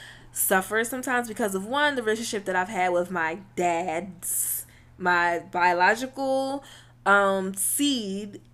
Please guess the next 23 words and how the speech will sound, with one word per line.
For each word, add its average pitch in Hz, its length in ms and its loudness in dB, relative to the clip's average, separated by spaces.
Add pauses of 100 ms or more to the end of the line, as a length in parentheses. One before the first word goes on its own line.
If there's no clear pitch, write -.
(380)
the 196 80 -4
person 233 420 0
who, 226 420 -2
um, 175 680 -2 (160)
you 202 80 -4
know, 160 300 -2
is 175 140 -2
responsible 202 520 0
for 226 160 -2
me 202 80 -2
being 202 220 -2
here 220 120 0
physically, 214 540 0
and 190 80 -6
then 190 80 -2
the 180 80 -4
person 208 320 -8
who's, 196 240 -6
you 196 360 -6
know, 160 340 -4 (340)
my, 175 400 2
my 180 220 2
stepfather, 175 1080 2